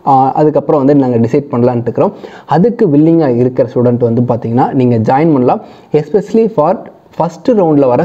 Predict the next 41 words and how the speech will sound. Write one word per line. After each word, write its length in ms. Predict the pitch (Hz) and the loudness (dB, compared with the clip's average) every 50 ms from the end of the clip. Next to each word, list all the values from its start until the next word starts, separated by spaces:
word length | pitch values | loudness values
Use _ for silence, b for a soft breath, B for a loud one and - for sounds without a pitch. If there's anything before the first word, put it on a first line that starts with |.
| - | -4
ஸ்டூடெண்ட்டுக்கு 440 | - - 139 143 139 131 135 131 - 117 117 120 | -2 0 0 0 2 0 -2 -2 -2 0 0 0
மட்டும்தான் 360 | 123 - 185 170 160 170 165 | 0 -2 0 0 0 0 0
நாங்க 140 | 139 127 120 - - | -2 -2 -2 -2 0
பண்ண 160 | 117 135 147 139 | 0 0 0 0
போறோம். 220 | 131 123 135 185 208 170 | 0 -2 -2 0 0 0
ஏன்னா 100 | 165 180 180 180 - | 0 -2 -2 -2 -2
second 320 | - 190 196 226 269 254 240 | 0 0 2 2 2 2 2
round, 160 | 240 226 214 - - | 2 0 0 0 2
third 220 | 180 175 175 170 | 2 2 2 2
ரவுண்டுக்கு 320 | 165 156 147 147 143 143 131 | 2 2 2 0 0 0 0
வந்து 140 | 139 165 160 | 2 2 2
webinar 420 | 143 143 143 165 175 180 180 165 147 | 2 2 2 0 0 0 2 0 0
அப்படிங்கிறது 460 | 127 - 135 127 127 123 120 120 151 190 | 0 0 0 0 0 2 2 2 2 2
நம்ம 140 | 214 180 151 131 | 2 2 2 0
இப்ப 120 | 120 - 120 - | 0 -2 -2 0
கொடுக்க 220 | 160 160 185 175 185 151 | 0 0 0 0 0 2
முடியாது. 260 | 131 123 120 - - B B B B B B - 151 | 2 2 2 0 -2 B B B B B B 0 0
என்ன 160 | 196 233 262 247 - | 2 2 0 0 0
காரணம்னா, 380 | 170 151 143 131 123 120 139 202 285 B B B B B B 139 | 0 0 0 -2 -2 0 0 0 -2 B B B B B B 0
உங்களுக்கு 460 | 151 202 254 254 285 269 240 - - 185 156 139 | 2 2 4 4 2 2 0 2 0 2 2 2
வந்து, 260 | 135 135 135 151 202 240 - - - - | 2 2 4 4 2 2 0 -4 -6 -2
ஆ, 80 | 139 135 127 120 | 0 0 0 0
first 260 | - 156 160 - - 240 | -2 -4 -4 -2 -2 -2
ரவுண்ட்ல 220 | 220 208 185 175 156 - | 0 2 0 0 0 -2
complete 320 | 151 151 165 208 202 175 180 | -4 -2 0 0 0 0 0
ஆனதுக்கு 240 | 160 151 139 127 131 123 | 0 0 0 0 0 -2
அப்புறம் 260 | - 139 170 208 254 240 147 135 | 0 0 0 0 0 0 0 2
எந்தெந்த 280 | 147 170 190 196 190 175 160 | 2 2 2 2 2 0 0
காலேஜ்ல 320 | 151 139 135 135 160 175 160 135 | 0 2 2 4 4 4 4 4
எவ்வளவு 220 | 131 143 151 147 - | 2 2 0 0 -2
சீட் 160 | 156 139 139 120 123 | -2 -2 0 0 0
வேக்கன்சி 500 | 139 160 170 - - 185 175 165 - - 143 | 0 0 0 0 0 0 0 0 0 0 0
இருக்கு 240 | 135 131 - 156 135 | 0 0 0 -2 -2
அப்படிங்கிறத 400 | 127 143 143 143 135 131 127 120 117 120 | 0 0 0 2 2 2 0 0 0 0
base 180 | 147 190 220 214 - 156 | 0 0 0 0 -2 -2
பண்ணி 160 | 139 127 120 156 | -2 0 0 0
தான் 80 | 208 208 | 0 0
நம்ம 140 | 160 127 120 123 | 0 0 0 0
கன்சிடர் 280 | 123 123 120 - 135 123 - | -2 -2 -2 -2 -4 -4 -2
பண்ண 120 | 120 120 117 | -2 0 0
முடியும். 200 | 113 113 120 127 | 0 0 0 -2